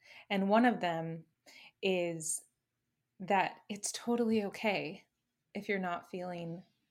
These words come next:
your best self, if you are not being the most positive light that you know you can be. Sometimes this is a hard pill for me to swallow.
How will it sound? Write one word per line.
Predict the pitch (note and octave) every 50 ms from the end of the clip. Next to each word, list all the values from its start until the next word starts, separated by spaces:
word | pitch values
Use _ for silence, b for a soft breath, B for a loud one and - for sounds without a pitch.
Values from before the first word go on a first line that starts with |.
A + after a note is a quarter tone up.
| _ _ _ -
your | F#3 F#3 F3
best | - F3+ F#3 E3 - - - -
self, | F3+ F#3 - - - - - - - _ B B B B B B B
if | G#3+ G3+ G3+
you | G3+ G3 G3+ G3+
are | G3+ F#3+
not | F#3 F#3 F3+ F#3 F#3 F#3 - - - B B B B B B - E3+
being | D#3 G#3 G#3 G#3 G#3 G3+ F#3 F3 F3 - F3+
the | F#3 F#3+ F#3
most | F#3 E3+ F3 F3+ - - -
positive | - - G#3 G#3+ G#3 G3 - G3+ F#3+ F3+ E3+ E3 E3+ -
light | F3+ F3+ G3 G#3+ A3+ A3 G#3 F3+ - - - - - b b b b b b b b -
that | - G3 G3+
you | G#3 G#3
know | G3+ G3+ F#3+
you | F#3 F3+
can | F3+ - - F3+ F3 E3+
be. | E3 - - - G#3+ G#3 _ _ _ _ _ _ _ _ _ _ _ _ _ _ _ _ _ _ _ _ _ _ _ -
Sometimes | - A#3 A3+ B3 A#3+ - A#3+ G#3 G3 G3 F#3
this | F#3 F3+ - F#3+
is | F3 -
a | F3
hard | E3+ - F3+ E3 E3 D#3+ D#3+ -
pill | - E3 - - E3
for | - - -
me | - - -
to | - - -
swallow. | - - - - - - - - A3 A3